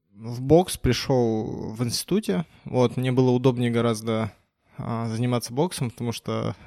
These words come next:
секция за-, находилась в том же здании, где я учился. И я туда пошел.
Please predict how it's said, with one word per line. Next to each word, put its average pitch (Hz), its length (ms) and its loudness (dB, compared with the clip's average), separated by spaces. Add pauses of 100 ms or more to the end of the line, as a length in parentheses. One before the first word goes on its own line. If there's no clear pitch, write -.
секция - 420 -6
за-, 117 140 -4
находилась 123 600 0
в - 40 -16
том 123 140 -2
же 117 100 -6
здании, 117 300 -2
где 117 120 -4
я 120 60 0
учился. 139 560 -6 (640)
И 117 380 0 (500)
я 120 240 0
туда 113 240 2
пошел. 143 480 -6